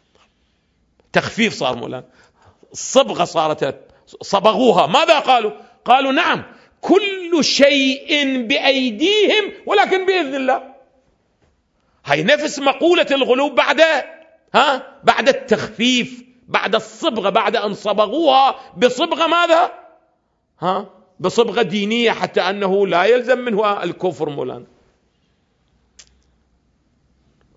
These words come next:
وأتصور الآن ثقافة الشيعة قائمة على ياهي،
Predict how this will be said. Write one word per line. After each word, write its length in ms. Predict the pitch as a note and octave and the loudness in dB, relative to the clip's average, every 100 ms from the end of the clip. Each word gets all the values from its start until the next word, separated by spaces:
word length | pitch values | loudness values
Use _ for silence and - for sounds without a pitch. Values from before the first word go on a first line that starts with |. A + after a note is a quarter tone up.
| _ _ _ _ _ _ _ _ _ _ - _ - | _ _ _ _ _ _ _ _ _ _ -20 _ 2
وأتصور 760 | E3+ E3 F3 A3 G3+ F#3 F#3 | 2 2 0 2 4 2 2
الآن 640 | G3+ G3+ A#3+ C4 C#4 D4 | 2 2 2 2 0 0
ثقافة 500 | - A3 A3 G3+ A3+ F#3 | 0 2 2 2 0 -2
الشيعة 420 | - C4 A#3+ B3+ | -4 0 0 0
قائمة 380 | B3+ C4+ B3+ A3+ | 2 2 2 2
على 200 | B3 B3 | 2 4
ياهي، 380 | B3+ A#3 - | 2 0 -4